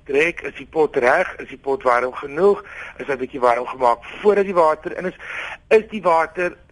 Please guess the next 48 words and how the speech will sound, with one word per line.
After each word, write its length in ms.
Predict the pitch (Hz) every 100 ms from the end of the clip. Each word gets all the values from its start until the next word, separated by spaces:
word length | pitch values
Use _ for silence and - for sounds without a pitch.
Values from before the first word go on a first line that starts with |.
| _
nie 360 | 123 143 220 226
te 120 | 214
lank 280 | 185 170 -
gekook 480 | 175 - 180 175
nie. 120 | 220 170
As 120 | 170
jy 160 | 170 151 -
suurstof 460 | 220 - 226 220
uitkook, 600 | - 202 - 202 208 208 - - - - - _ _ -
te 80 |
veel 300 | 170 196 202
uit 180 | 165 180
water 340 | 160 147 151 208
of 120 | -
twee 180 | - 202
keer 180 | 196 196
water 380 | 175 156 156 170
kook, 260 | - 196 190 - - - -
dan 260 | 139 147 -
trek 240 | 170 160
jou 100 | 165
tee 160 | - 170
nie 100 | 160
behoorlik. 420 | 160 151 151 160
Die 100 | 190 -
suurstof 320 | 269 220 269
is 100 | 220
wat 120 | 180
die 120 | 175 -
smaak 300 | 190 165 -
gee 200 | - 156
aan 180 | 131 117
kos. 280 | 120 95 - _ _ - - - -
En 200 | 160 165
as 120 | 143
jy 120 | 170 -
al 100 | 202
die 120 | 226
suurstof 320 | - 190 190 185
uit 140 | 151
water 320 | 139 127 151
uitkook, 360 | 147 - 143 123
gaan 120 | 151
jou 120 | 135
tee 160 | 123 147
nie 120 | 135
proe 180 | - 127
soos 160 | -